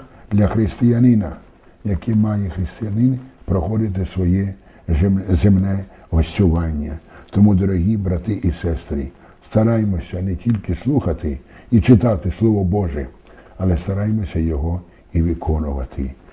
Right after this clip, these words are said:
І я би сьогодні побажав усім вам, дорогі мої браті і сестри, гарнесенько дома, коли у вас є вільна хвилинка, я думаю, що в кожному домі тепер є Євангеліє,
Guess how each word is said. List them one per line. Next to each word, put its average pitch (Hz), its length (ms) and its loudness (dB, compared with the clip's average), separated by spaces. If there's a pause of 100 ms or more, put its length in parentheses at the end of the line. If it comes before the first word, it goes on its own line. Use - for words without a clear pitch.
(260)
І 101 100 4
я 101 140 4
би 95 140 0
сьогодні 104 360 0
побажав 90 680 0
усім 113 400 0
вам, 87 320 -2 (480)
дорогі 90 340 2
мої 90 260 0
браті 82 440 -2
і 80 120 -2 (100)
сестри, 101 420 -4 (540)
гарнесенько 127 720 4
дома, 113 480 2 (1400)
коли 131 280 8
у 131 60 8
вас 123 240 2
є 120 100 8
вільна 120 340 6
хвилинка, 107 640 2
я 110 100 2
думаю, 110 260 2
що 101 160 2
в 90 80 2
кожному 110 480 4
домі 107 320 4
тепер 92 360 0
є 90 300 0 (480)
Євангеліє, 107 920 2